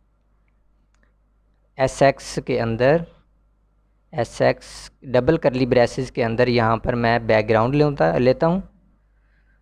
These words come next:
बैकग्राउंड कलर। बैकग्राउंड कलर मैं इसको दे देता हूँ जी यहाँ पर, अ, सेकेंडरी डार्क कलर,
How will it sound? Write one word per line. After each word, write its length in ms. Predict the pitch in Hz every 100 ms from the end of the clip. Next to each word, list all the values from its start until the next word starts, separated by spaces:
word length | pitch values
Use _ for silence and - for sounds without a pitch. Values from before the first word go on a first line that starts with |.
| _ _ _ _ _ _ _ _ _ 131 113
बैकग्राउंड 540 | 117 113 120 117 123
कलर। 380 | - 117 135 175 - _ _ _ _ _ _ _ _ _ _ _ _ _ _ _ _ _ _ _ 131
बैकग्राउंड 640 | 120 135 151 165 165 165
कलर 260 | 151 147 151
मैं 200 | 143 135
इसको 280 | - -
दे 180 | 127 127
देता 260 | 127 127 131
हूँ 180 | 127 123
जी 160 | 123 127 131
यहाँ 360 | 120 113 117 120
पर, 280 | 123 117 117 135 185 - _ _ _ -
अ, 180 | 117 117
सेकेंडरी 640 | - 135 135 135 165 180 - _ _ _ _ -
डार्क 420 | 123 120 113 -
कलर, 280 | 107 101 -